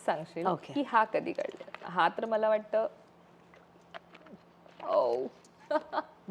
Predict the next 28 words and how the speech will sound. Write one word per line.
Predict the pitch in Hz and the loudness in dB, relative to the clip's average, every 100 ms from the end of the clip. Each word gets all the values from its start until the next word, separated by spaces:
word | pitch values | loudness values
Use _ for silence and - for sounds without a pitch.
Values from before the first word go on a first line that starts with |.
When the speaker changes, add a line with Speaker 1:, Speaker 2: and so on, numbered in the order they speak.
| 185 | 6
Speaker 2:
जनरल | 202 196 214 214 | 6 8 6 6
साहब | 226 208 208 | 10 10 10
करो | 214 202 202 | 4 6 6
तयारी | 208 202 196 214 | 6 8 8 6
उठी | 214 196 226 226 | 2 0 0 4
हम. | 202 185 160 - - - - - 294 - - | 4 4 -2 -12 -20 -20 -20 -18 -18 -18 -8
मी | 180 | -2
तुला | 208 208 208 | 4 6 6
त्याच्याबद्दलच | 220 202 226 233 233 254 254 | 4 4 4 4 6 6 8
सांगत | 190 190 | 8 6
होती | 202 185 | 4 12
Speaker 1:
तोच | 269 285 | 12 12
Speaker 2:
की | - | 4
Speaker 1:
किस्सा. | 254 247 277 | 4 12 12
Speaker 2:
आम्ही | 220 226 269 285 269 - - | 12 12 10 8 6 4 12
सगळे | 254 269 | 12 12
रिहर्सल | 294 277 269 311 | 12 12 12 12
करायचो | 262 247 240 254 | 12 12 12 12
आणि | 254 | 12
गोविंदाला | 262 233 240 254 285 | 12 12 12 12 12
बसवायचो | 269 320 - 240 208 170 - - - | 12 12 12 10 10 6 4 -16 -4
की | - 269 - | 2 2 6
"चिची, | 311 294 392 | 10 12 10
तुम | - 403 440 | 12 12 12
मत | 427 370 320 | 12 12 12
आ | 269 | 12
रिहर्सल | 233 226 233 220 | 12 12 10 8
करने, | 196 170 | 8 6